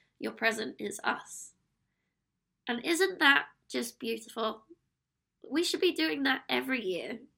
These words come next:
We should be doing that every year. I mean, <laughs> my, my family isn't doing that, but I'm actually gonna say, you know, we should do that because actually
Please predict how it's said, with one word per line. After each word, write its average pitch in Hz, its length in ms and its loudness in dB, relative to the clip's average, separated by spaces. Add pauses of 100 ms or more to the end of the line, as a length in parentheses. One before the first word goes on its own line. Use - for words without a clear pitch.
(120)
We 302 180 2
should 339 220 0
be 330 80 2
doing 269 280 0
that 240 160 0
every 269 300 -2
year. - 200 -10 (800)
I 262 120 4
mean, 285 340 -4 (160)
<laughs> - 180 -20
my, 294 160 2 (220)
my 285 240 6
family 220 460 4
isn't 214 320 -2
doing 180 280 -6
that, 180 260 -10 (100)
but 226 260 2 (380)
I'm 302 300 4
actually - 440 0
gonna 226 520 -2
say, 208 580 0 (160)
you 220 200 -4
know, 185 160 -2 (120)
we 233 640 -6 (440)
should 233 380 -4 (100)
do 233 220 -2
that - 260 -2 (200)
because 262 400 -2
actually - 600 0